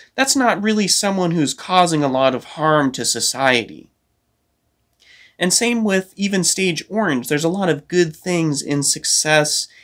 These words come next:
and that individual thinking that can really help an individual excel to the next level. Just as I had mentioned,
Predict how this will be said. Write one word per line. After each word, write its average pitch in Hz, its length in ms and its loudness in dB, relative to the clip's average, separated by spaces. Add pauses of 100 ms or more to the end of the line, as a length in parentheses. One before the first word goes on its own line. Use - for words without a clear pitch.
(160)
and 143 160 2
that 135 200 6
individual 156 1200 2 (920)
thinking 214 540 2
that 139 140 0
can 151 140 0
really 170 560 2 (320)
help 220 300 2
an 190 100 2
individual 165 720 2
excel 160 520 2
to 147 120 -6
the 127 100 -4
next 117 320 -2
level. 160 380 0
Just 143 240 -6
as 143 120 -4
I 139 80 0
had 131 120 -2
mentioned, 135 580 -2